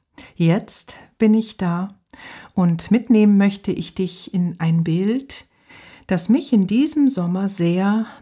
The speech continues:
begleitet hat. Die Wüste. Und so nenne ich diese Folge heute auch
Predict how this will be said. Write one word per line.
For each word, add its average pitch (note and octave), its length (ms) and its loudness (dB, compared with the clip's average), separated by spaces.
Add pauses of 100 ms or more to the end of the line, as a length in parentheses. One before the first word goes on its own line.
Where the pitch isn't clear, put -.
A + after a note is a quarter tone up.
begleitet D#3 720 -6
hat. - 380 -14 (1120)
Die G3+ 160 4
Wüste. A3+ 640 -2 (880)
Und F3 600 0
so F3 480 -2 (240)
nenne G#3 360 4
ich G#3 220 -4
diese F#3+ 380 0
Folge F3+ 840 -4
heute E3+ 380 -2
auch D#3+ 400 -4